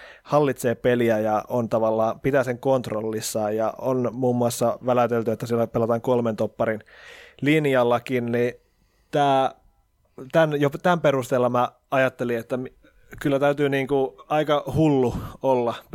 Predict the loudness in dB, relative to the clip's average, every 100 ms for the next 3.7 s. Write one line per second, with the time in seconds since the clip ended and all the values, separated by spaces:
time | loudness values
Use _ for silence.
0 | -2 0 -2 -2 0 2 2 2 -2 -2
1 | -4 -2 0 0 0 -4 -4 -4 -4 -2
2 | -2 -4 -8 -2 0 0 -2 -4 -4 -2
3 | -2 -2 -2 -2 -2 -4